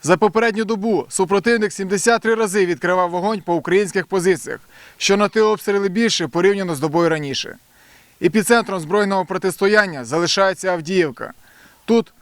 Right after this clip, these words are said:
проти українських воїнів противник завдав дев'ять вогневих ударів з мінометів калібру сто двадцять та вісімдесят два міліметри. Всього підрозділи, які обороняють це місто,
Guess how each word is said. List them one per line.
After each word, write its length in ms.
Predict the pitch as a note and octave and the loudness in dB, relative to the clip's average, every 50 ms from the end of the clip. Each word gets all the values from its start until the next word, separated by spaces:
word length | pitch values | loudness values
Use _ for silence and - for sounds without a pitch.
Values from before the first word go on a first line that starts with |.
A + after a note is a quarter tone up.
| _ _ _ | _ _ _
проти 240 | - F#3+ F#3 - G3+ | 0 2 4 4 4
українських 600 | G3+ F3 G3+ G#3 A3 A3+ G#3+ - G#3+ G3+ - G3 | 2 2 2 0 0 0 -2 -2 -4 -6 -2 2
воїнів 460 | G#3+ A#3 A3+ G#3 F#3+ E3+ D#3 C3 - _ _ _ _ _ | 4 4 4 4 2 -2 -6 -12 -14 _ _ _ _ _
противник 440 | F#3+ G3 F#3+ A3+ A3+ A3+ G#3+ G#3+ | -2 0 2 4 4 4 2 0
завдав 380 | F3+ D#3+ G3+ G3 F#3 G#3+ A3 G3+ | -2 -2 -2 0 2 2 2 2
дев'ять 340 | D#3+ F#3+ G#3+ A3 G#3+ G3+ E3+ | 0 -2 -2 0 -2 -2 -4
вогневих 500 | E3+ F#3 E3+ E3+ F3+ F#3+ G#3+ G#3 - - | -4 -4 -2 -2 0 2 2 0 0 -2
ударів 440 | G3 F3 G3 F#3+ F3 D#3 C3 A#2 - _ - | 0 2 2 2 2 0 -4 -6 -10 _ -12
з 100 | C#3 C#3+ | -6 -4
мінометів 560 | F3+ G3+ G#3 G#3+ A3 A3 A3 G3 - F#3+ E3+ | -2 0 2 2 2 2 0 0 -2 -4 -4
калібру 400 | - F#3 F#3+ G3+ G3+ F3 D#3+ E3 | -2 -2 0 0 0 0 -2 -4
сто 180 | C#3 - F3+ F3 | -6 -4 -4 0
двадцять 400 | E3 G3 G#3 G#3+ - G3+ G3 E3+ - - - - - _ - | 4 4 4 4 4 0 -4 -4 -6 -12 -20 -20 -20 _ -2
та 100 | D#3+ F3+ | 0 0
вісімдесят 560 | F3 - E3+ E3+ D#3+ F3+ E3+ - F#3+ G3 E3 | 2 0 0 0 0 0 2 2 2 0 2
два 180 | F3 F3+ F#3+ | 4 2 2
міліметри. 600 | F#3 F#3 F3+ F#3 F#3 F3+ E3+ D#3 - - - - - _ _ _ _ _ _ _ _ _ _ - | 2 0 -4 -4 -2 -2 -2 -2 -4 -6 -12 -18 -20 _ _ _ _ _ _ _ _ _ _ -6
Всього 420 | - - A#3 A3+ G3+ F#3+ E3 B2 - - - | 2 4 6 6 6 4 0 -2 -6 -6 -2
підрозділи, 600 | - F#3+ F3 G#3 A3+ A3 G3 D#3 G3+ G3 F#3+ G3 | 0 2 4 4 4 2 2 2 2 2 4 2
які 200 | F#3+ - - G#3+ | 0 0 0 -2
обороняють 540 | G3+ F3 G3 F#3+ G3 G3 G3+ G3+ F#3+ E3+ - | -2 0 0 -2 0 2 2 0 0 0 -2
це 120 | F#3 F#3 | -2 -2
місто, 400 | G3 G#3+ A3 - - D#3+ C#3 A#2 | 0 -2 -2 -2 -2 -4 -4 -4